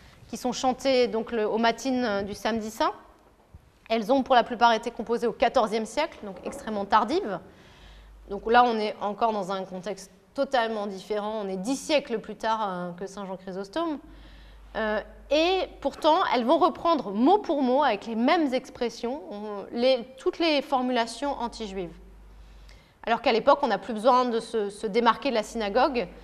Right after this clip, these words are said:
mais l'antijudaïsme, par le, par le biais de ces reprises stylistiques, c'est tellement ancré dans les, dans les consciences qu'il est devenu naturel pour les chrétiens de cette époque, euh, sans doute, de,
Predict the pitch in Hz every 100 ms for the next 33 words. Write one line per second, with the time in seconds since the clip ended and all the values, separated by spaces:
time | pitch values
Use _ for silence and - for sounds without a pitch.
0 | - - - - - _ 240 247 320 381
1 | 339 254 269 285 302 277 285 294 330 349
2 | 294 240 202 - - _ 277 294 294 233
3 | - - 247 269 226 233 359 277 - 269
4 | 247 277 - 320 320 233 208 - - -
5 | 247 247 - 349 381 - 277 220 - -
6 | 339 339 359 - 294 - - 359 285 233
7 | 233 214 202 226 220 208 208 254 247 -
8 | 427 - - - - - - - - -
9 | - - 277 320 339 320 - 214 254 277
10 | 294 247 - 277 339 285 269 247 - 262
11 | 285 277 226 220 233 330 359 - 240 202
12 | 202 196 208 202 226 226 392 285 226 262
13 | 233